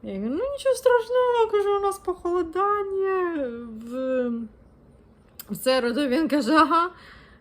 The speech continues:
а хітер?» Я кажу, «Ну, кажу, не таке ще похолодання». Хоча показують суботу і дві ночі у нас були по сорок три, там, сорок шість там градусів. У,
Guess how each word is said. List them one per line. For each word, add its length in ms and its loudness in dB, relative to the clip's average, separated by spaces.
а 160 4
хітер?» 480 2
Я 120 2
кажу, 220 -2
«Ну, 240 -2
кажу, 240 -8
не 160 -6
таке 260 -6
ще 200 -10
похолодання». 760 -8
Хоча 440 -4
показують 480 -4
суботу 960 -4
і 640 -4
дві 280 4
ночі 320 0
у 40 0
нас 140 0
були 180 -2
по 140 -4
сорок 640 -4
три, 440 -2
там, 260 -8
сорок 480 -10
шість 180 -12
там 260 -12
градусів. 640 -10
У, 40 0